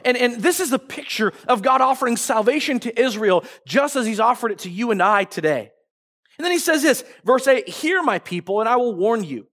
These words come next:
If you would only listen to me, Israel, you have, uh, you shall have no foreign god among you. You shall not worship any god other than me. I am the Lord your God,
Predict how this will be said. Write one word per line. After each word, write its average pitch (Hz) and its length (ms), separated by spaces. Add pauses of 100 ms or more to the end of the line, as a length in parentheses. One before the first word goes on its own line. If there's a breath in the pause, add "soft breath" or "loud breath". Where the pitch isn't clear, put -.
(280 loud breath)
If 285 180
you 320 120
would 320 140
only 349 380
listen 285 460
to 240 160
me, 190 200
Israel, 196 560 (140 loud breath)
you 226 160
have, 254 380
uh, 202 180
you 254 140
shall 269 160
have 226 180
no 247 300
foreign 269 500
god 220 240
among 180 320
you. 190 220 (440 soft breath)
You 240 140
shall 262 220
not 247 260
worship 233 460
any 262 320
god 208 420
other 240 320
than 196 260
me. 190 320 (220 loud breath)
I 269 200
am 330 200
the 233 80
Lord 175 260
your 156 120
God, 127 300